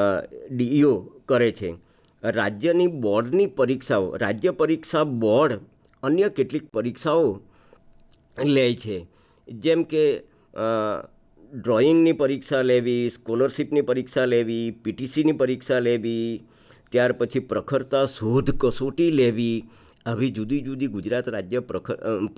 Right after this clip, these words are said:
કસોટીઓ લે. જેમ કે માધ્યમિક શિક્ષણ બોર્ડ દ્વારા પ્રખરતા શોધ કસોટી જિલ્લા લેવલે,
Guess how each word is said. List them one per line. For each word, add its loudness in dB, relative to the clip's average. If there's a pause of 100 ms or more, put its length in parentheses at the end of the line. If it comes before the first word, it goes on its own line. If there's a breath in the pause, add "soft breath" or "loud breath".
(140)
કસોટીઓ -2
લે. 0
જેમ 0
કે 0
માધ્યમિક 0
શિક્ષણ -6
બોર્ડ 0
દ્વારા -2
પ્રખરતા -4
શોધ -6
કસોટી -2 (460 loud breath)
જિલ્લા 0
લેવલે, 4